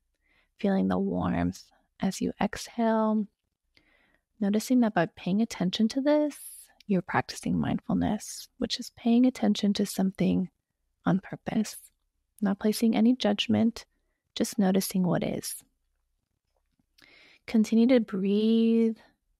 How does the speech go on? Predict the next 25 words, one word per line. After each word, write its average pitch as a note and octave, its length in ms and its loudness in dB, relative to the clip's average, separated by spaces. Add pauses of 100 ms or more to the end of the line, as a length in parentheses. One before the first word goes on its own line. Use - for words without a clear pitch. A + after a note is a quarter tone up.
(160)
paying F3+ 220 -2
attention G3 480 -2
to - 140 -4
your G3 120 0
beautiful F#3 420 0
breath F#3+ 360 0
that F3+ 120 0
is F3 160 0
always E3+ 360 0
with - 240 -2
you, F3+ 320 0 (720)
and G3 120 -2
let A3+ 200 2
go A3 260 6
of G#3+ 100 2
the F3+ 100 2
day's E3+ 460 -2
concerns F#3 880 0
and F#3 200 -2
bring F3+ 380 0
your B3 140 4
awareness F3 640 0
to - 120 -10
this - 260 -2
present - 760 -2